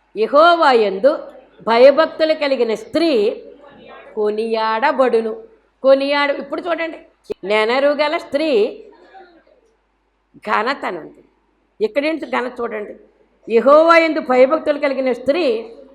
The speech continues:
కొనియాడబడును." పలానా ఆవిడరా, పలానా అమ్మాయి అని వేణోళ్ళ కొనియాడుతూ ఉంటారు.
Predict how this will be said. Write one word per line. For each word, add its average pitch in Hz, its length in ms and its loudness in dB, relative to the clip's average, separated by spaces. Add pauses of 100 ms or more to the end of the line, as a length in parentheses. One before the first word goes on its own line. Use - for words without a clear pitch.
(120)
కొనియాడబడును." 196 1000 -8 (420)
పలానా 208 360 -10
ఆవిడరా, 185 480 -14 (180)
పలానా 196 260 -12
అమ్మాయి 185 480 -14 (380)
అని 247 420 -6 (320)
వేణోళ్ళ 277 600 0
కొనియాడుతూ 202 600 -8
ఉంటారు. 180 360 -14